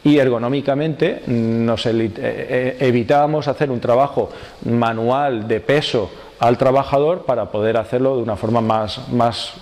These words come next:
digamos, eh, normal o, o, o, o ligera, ¿eh? Esto era el tema de los cacahuetes, que lo podíamos utilizar en cacahuetes,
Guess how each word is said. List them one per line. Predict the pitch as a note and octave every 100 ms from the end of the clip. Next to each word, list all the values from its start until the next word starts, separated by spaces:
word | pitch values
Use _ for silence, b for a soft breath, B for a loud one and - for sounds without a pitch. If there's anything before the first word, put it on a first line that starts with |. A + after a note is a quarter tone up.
| -
digamos, | B2 A2+ A#2 A#2 A2+ - B B B B B -
eh, | B2+
normal | B2 A#2 A2 B2 C3 C#3+ D3+ E3
o, |
o, | - A#2+ A2+ G#2+ G2+ G2 - A2+ G#2 G2 F#2+ G#2+ -
o, | G#2+ G#2 - A#2+
o | A2+
ligera, | A#2 - A#2 F#2 - - A#2+
¿eh? | E3 - B B B B B B - -
Esto | - C3+ - D#3
era | E3+
el |
tema | D3+ D3
de | E3
los | D3+
cacahuetes, | C3 A#2 A2 A2 G2 F2
que | A#2
lo | G#2
podíamos | A2+ B2 B2+ C3
utilizar | B2 B2+ C3+ D3 D#3+
en | A#2+
cacahuetes, | A#2 G#2+ A2+ C#3 C#3 D3+ D#3+ E3 -